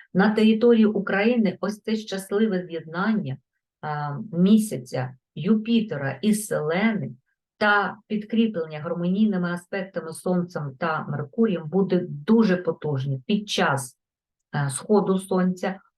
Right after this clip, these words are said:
о тринадцятій годині, якраз коли це з'єднання буде підніматися у нас над обрієм на території України, а також уже коли Сонце буде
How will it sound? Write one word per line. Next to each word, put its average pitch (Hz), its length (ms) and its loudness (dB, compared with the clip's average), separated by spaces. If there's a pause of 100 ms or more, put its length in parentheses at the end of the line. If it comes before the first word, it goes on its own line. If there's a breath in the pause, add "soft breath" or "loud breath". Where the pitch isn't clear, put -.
(140)
о 262 140 8
тринадцятій 190 1000 2
годині, 175 640 -4
якраз 170 380 -2
коли 180 220 0
це 175 180 -6
з'єднання 175 520 -4
буде 170 240 -10
підніматися 170 840 -4
у 175 60 -4
нас 165 260 -6
над 165 240 -6
обрієм 156 540 -2 (260)
на 165 120 -8
території 165 680 -2
України, 156 460 -8 (420 soft breath)
а 185 100 0
також 185 540 0
уже 190 260 -2
коли 185 240 -2
Сонце 180 400 -4
буде 156 440 -6